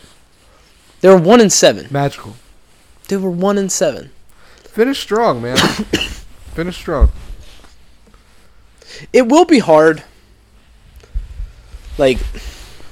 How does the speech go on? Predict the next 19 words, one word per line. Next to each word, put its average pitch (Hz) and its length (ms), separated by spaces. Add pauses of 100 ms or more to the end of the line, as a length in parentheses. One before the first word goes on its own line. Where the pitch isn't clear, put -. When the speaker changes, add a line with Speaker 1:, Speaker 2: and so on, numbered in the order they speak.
(320)
Speaker 1:
if 160 120
they 220 140
beat 170 440
the 143 80
Titans, 127 720 (420)
but 139 160
then 131 220
lose 120 320
that 110 160
last 113 280
game 120 200
of 110 60
the 110 80
year 113 120
to 107 60
the 98 80
Speaker 2:
That's 156 280
the, - 100
Speaker 1:
Patriots. - 260